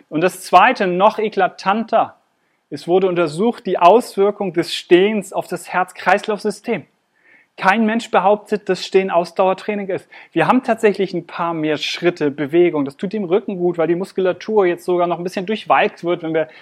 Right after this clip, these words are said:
wirklich ab und zu mal hin und her gehen. Ich habe es ja ein wenig übertrieben, aber ein bisschen mehr Bewegung ist tatsächlich da. Aber es ist doch kein Ausdauertraining. Das habe ich noch nie gelesen, noch nie gehört und diese Behauptung kenne ich von niemandem.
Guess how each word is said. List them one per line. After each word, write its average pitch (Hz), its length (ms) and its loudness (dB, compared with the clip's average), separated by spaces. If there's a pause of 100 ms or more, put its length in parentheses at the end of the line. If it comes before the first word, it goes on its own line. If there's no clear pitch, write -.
(140)
wirklich 160 280 -12
ab 147 120 -4
und 151 100 -2
zu 151 180 -8
mal 147 180 0
hin 143 140 0
und 139 80 0
her 143 200 0
gehen. 139 120 0
Ich 127 100 -4
habe 143 140 -8
es - 140 -12
ja 135 200 -4 (240)
ein 147 140 -2
wenig 180 260 2
übertrieben, 185 560 -2
aber 147 180 2
ein 147 100 2
bisschen 175 320 -6
mehr 160 100 -2
Bewegung 190 400 2
ist - 160 -6
tatsächlich 165 460 -6
da. 131 280 -14 (680)
Aber 147 180 -2
es 156 80 -6
ist 175 160 -10
doch 175 80 -8
kein 175 260 -8
Ausdauertraining. 135 1040 -4 (120)
Das - 180 -14
habe 147 100 -6
ich - 80 -12
noch 143 120 -6
nie 165 200 -6
gelesen, 170 400 -2
noch 127 120 -6
nie 160 140 -6
gehört 147 360 -4
und 139 160 -10
diese 139 160 -12
Behauptung 131 560 -8 (440)
kenne 143 200 -4
ich 143 100 -10
von 135 160 -8
niemandem. 123 560 -10